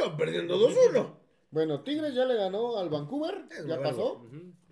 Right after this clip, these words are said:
Speaker 3: Entonces ya tenemos Chivas y
Speaker 2: Eh,
Speaker 3: Tigres.
Speaker 2: Chivas, Tigres, este
Speaker 1: Ah, porque dice que si gana América va con Chivas, ¿no?
Speaker 2: Eh, sí,
Speaker 3: Sí.
Speaker 2: sería clásico nacional.
Speaker 3: Ujú.
Speaker 2: Entonces, la verdad es que
Speaker 1: Pinche por
Speaker 2: América
Speaker 1: eso, güey.
Speaker 2: recibiendo en, creo que es en el Estadio Azul,
Speaker 1: En el
Speaker 2: ¿verdad?
Speaker 1: Estadio Azul.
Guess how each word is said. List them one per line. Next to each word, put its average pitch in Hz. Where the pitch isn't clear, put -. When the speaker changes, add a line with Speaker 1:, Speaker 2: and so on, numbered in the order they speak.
Speaker 3:
Entonces 135
ya -
tenemos 127
Chivas 165
y 131
Speaker 2:
Eh, 113
Speaker 3:
Tigres. 123
Speaker 2:
Chivas, 185
Tigres, 175
este 123
Speaker 1:
Ah, 247
porque 190
dice 180
que 226
si 185
gana 226
América 220
va 202
con 165
Chivas, 180
¿no? 247
Speaker 2:
Eh, 131
sí, 147
Speaker 3:
Sí. 147
Speaker 2:
sería 151
clásico 156
nacional. 127
Speaker 3:
Ujú. 139
Speaker 2:
Entonces, 147
la 175
verdad 262
es 254
que 175
Speaker 1:
Pinche 123
por 202
Speaker 2:
América 196
Speaker 1:
eso, 165
güey. 151
Speaker 2:
recibiendo 165
en, 131
creo 180
que -
es -
en 202
el 123
Estadio 151
Azul, 143
Speaker 1:
En 190
el 120
Speaker 2:
¿verdad? 117
Speaker 1:
Estadio 147
Azul. 143